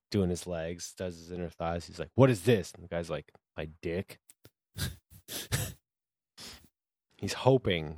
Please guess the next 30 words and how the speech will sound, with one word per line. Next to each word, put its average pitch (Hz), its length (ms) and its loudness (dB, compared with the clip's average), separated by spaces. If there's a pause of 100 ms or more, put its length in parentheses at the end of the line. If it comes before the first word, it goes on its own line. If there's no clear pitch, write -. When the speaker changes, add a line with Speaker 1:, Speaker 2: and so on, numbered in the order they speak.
(180)
Speaker 1:
for - 100 -6
the 90 80 -6
same 95 300 4
scenario 80 800 0 (240)
with 90 120 -6
himself. 80 600 -2 (140)
Speaker 2:
Obviously, 160 520 8
it - 80 2
didn't 113 320 6
work 107 280 6
because 98 300 4
there's 101 200 4
a 98 80 2
title 98 520 4 (320)
to 107 120 6
an 98 60 4
article 98 500 4
Speaker 1:
<laughs> 92 60 6
Speaker 2:
about - 40 4 (100)
Speaker 1:
Yeah. 104 100 4
Speaker 2:
this. 104 360 0 (440)
Speaker 1:
<laughs> 185 400 4
Busted. 80 460 0 (1200)
Cops 101 340 0
are 107 60 2
like, 85 200 2 (240)
"Doom, 214 220 6
doom, 220 360 4
solved." - 560 6 (260)
<laughs> 135 1120 -2